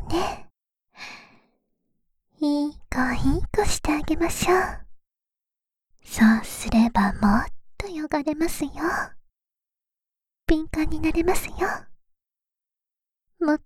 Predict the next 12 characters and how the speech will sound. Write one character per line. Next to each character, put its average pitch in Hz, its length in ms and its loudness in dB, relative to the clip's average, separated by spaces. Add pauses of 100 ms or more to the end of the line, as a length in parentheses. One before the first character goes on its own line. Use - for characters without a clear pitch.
(180)
と 269 100 0 (340)
も 320 100 8
っ 381 40 6 (260)
と、 320 80 -6 (840)
も - 160 6
っ - 180 2
と - 140 -6 (100)
も 226 60 6
っ - 80 0 (120)
と - 80 -2 (240)
も 311 480 4
っ - 20 2